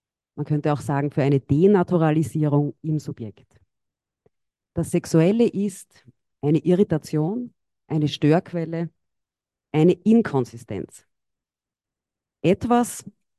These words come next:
das uns von innen heraus korrumpiert, so sagt es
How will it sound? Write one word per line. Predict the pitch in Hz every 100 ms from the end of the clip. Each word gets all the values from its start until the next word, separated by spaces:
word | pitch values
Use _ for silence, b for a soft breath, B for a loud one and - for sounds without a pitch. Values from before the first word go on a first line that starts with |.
| _ -
das | 180 165
uns | 180 170 -
von | 170
innen | - 214 208
heraus | 180 160 151 - -
korrumpiert, | 156 135 143 131 180 233 277 - - _ _ _ -
so | 147
sagt | 143 139 -
es | 143 139 -